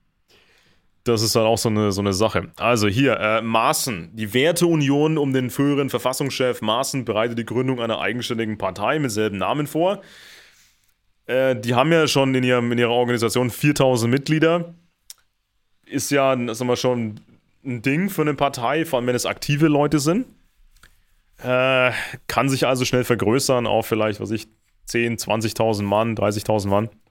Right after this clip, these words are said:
Dann hätte man eigentlich die A F D schon eingeholt. Äh, und, ähm, ja, man sagt halt, es gibt eben diese Lücke zwischen der C D U und der A F D. Also schon eine deutliche Abgrenzung.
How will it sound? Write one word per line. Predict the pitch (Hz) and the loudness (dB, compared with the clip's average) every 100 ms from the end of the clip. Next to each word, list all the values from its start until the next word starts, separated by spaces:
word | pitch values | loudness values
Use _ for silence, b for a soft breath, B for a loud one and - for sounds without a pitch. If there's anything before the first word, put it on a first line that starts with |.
| - | -8
Dann | 95 | -2
hätte | 98 | 0
man | 110 104 | 2 2
eigentlich | 104 - | 0 -4
die | 101 | -6
A | - 95 | -4 -4
F | 95 | -2
D | 110 | -4
schon | - 107 | -4 -4
eingeholt. | 113 120 131 143 - _ _ _ - _ _ _ _ _ - B B B B B B B B B | -2 2 2 0 -6 _ _ _ -20 _ _ _ _ _ -16 B B B B B B B B B
Äh, | 131 139 147 143 | -2 2 2 2
und, | 117 139 135 - | 2 0 -2 0
ähm, | 139 127 | 0 2
ja, | 131 151 | 2 2
man | 135 117 | 2 0
sagt | 139 - | -2 2
halt, | 139 | 0
es | 120 | 2
gibt | 147 135 | -2 -2
eben | 135 | -4
diese | 127 123 | 0 0
Lücke | 123 160 160 156 | 2 2 2 0
zwischen | 143 139 135 127 | 0 -4 -2 -2
der | 120 | -2
C | - 131 123 | -2 -2 -2
D | 123 | -4
U | 131 147 156 143 | -4 0 0 0
und | 123 | 0
der | 120 | -2
A | 101 120 117 | 0 0 0
F | - | -2
D. | - 110 95 - _ _ _ _ _ _ _ _ _ _ _ _ _ _ - | -2 -2 -2 -8 _ _ _ _ _ _ _ _ _ _ _ _ _ _ -10
Also | 131 127 | -4 0
schon | 170 | 0
eine | 160 | 2
deutliche | 156 156 131 | 2 2 0
Abgrenzung. | 143 135 95 - - | -2 -4 -6 -6 -12